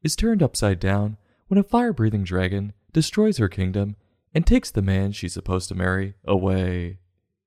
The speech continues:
Will this princess be able to piece her life back together? Or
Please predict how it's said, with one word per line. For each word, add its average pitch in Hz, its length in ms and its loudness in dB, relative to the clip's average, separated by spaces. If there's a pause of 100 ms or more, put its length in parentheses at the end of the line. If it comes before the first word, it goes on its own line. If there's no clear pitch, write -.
(280)
Will 247 140 4
this 185 180 4
princess - 540 -2 (160)
be 95 80 2
able 90 160 2
to 92 80 -2
piece - 260 -2
her 95 140 -2
life 92 280 0
back 92 200 -2
together? 98 520 -2 (640)
Or 139 400 4